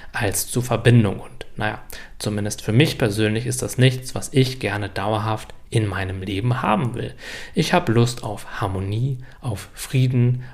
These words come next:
und auf Verbindung, anstatt auf Trennung und all das, was damit zusammenhängt. Und je mehr du dieses Verantwortung übernehmen für deine Gefühle, dieses bewusste, akzeptierende Fühlen von allem, was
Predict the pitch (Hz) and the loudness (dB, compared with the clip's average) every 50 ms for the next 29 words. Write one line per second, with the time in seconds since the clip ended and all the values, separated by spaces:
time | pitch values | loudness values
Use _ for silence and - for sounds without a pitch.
0 | - - - 147 151 151 - 139 135 127 - - - 131 110 113 151 196 208 180 | -10 2 4 4 4 4 2 0 0 0 0 0 2 2 6 8 8 8 8 8
1 | 127 117 131 - - 113 101 - - 123 123 - - 107 104 104 - - - - | 8 6 6 6 2 0 0 2 0 0 0 0 -2 -2 -2 -2 -4 -8 -14 -16
2 | - - - - - 113 117 113 107 104 104 104 - - - - - 123 123 - | -14 -10 -2 2 4 6 6 6 4 4 2 -2 -6 -14 -18 -6 -6 -4 -4 -2
3 | - 101 95 95 95 - - - - - 110 95 - - - 107 101 104 101 98 | -2 -2 -2 -2 -4 -4 -6 -10 -10 -8 -6 -6 -6 -8 -10 -10 -10 -8 -8 -6
4 | - - - - - - - - 110 101 104 98 92 92 - - - 127 - - | -6 -6 -6 -6 -6 -6 -4 -2 0 2 2 2 2 0 -4 -6 -8 -8 -10 -12
5 | - - - - - - - - - - - 110 107 101 104 101 110 139 180 202 | -14 -14 -16 -12 -10 -10 -8 -8 -10 -2 0 0 2 2 4 6 6 6 8 6
6 | 202 175 151 165 131 110 107 101 107 160 185 190 185 175 - - - - 120 - | 6 6 6 6 6 6 4 4 4 4 4 4 4 2 0 -4 -2 -2 2 2
7 | 107 120 151 170 - - 110 104 104 104 - 107 101 101 107 104 101 95 92 92 | 4 2 2 0 0 4 6 6 6 6 4 0 0 0 -2 -2 -2 -2 0 0
8 | 92 92 90 87 87 92 - - - 107 107 101 98 101 98 95 92 - - - | 0 0 0 0 -2 -4 -2 -2 2 4 4 4 4 2 0 0 -2 -6 -8 -6
9 | - 127 120 107 104 120 123 - - - - - - - - - - 107 104 107 | -4 -4 -2 -2 -4 -6 -8 -10 -14 -16 -16 -16 -16 -18 -6 0 0 2 2 2
10 | 104 - - - 107 101 95 110 139 160 - - - - 143 135 135 139 143 147 | 0 -2 -2 -2 -4 2 8 8 8 8 8 2 0 0 0 0 0 0 -2 -4
11 | - - - - - 123 - - - 98 - - - 139 131 131 123 123 117 104 | -6 -12 -10 -8 -8 -6 -4 -6 -6 -6 -4 -2 2 4 6 6 8 6 6 4
12 | 110 101 - - - - - - 196 202 185 127 113 110 - - - 107 - 110 | 2 -2 -4 -6 -8 -8 0 2 6 8 8 8 6 4 0 -4 -6 -4 0 2
13 | 113 131 143 160 160 156 147 120 110 107 - - | 4 4 4 4 2 0 0 -2 -2 -2 -2 -6